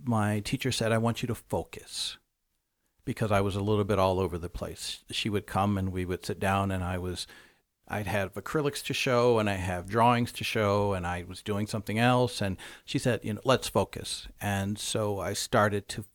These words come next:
focus more and start to create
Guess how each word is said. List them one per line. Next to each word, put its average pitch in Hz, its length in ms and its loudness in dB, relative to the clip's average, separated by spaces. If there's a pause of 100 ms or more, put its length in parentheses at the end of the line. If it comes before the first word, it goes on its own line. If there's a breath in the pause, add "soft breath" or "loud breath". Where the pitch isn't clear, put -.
(120)
focus - 600 -2
more 90 400 -2 (420 loud breath)
and 98 680 0
start - 400 0
to 127 160 -2
create - 640 -2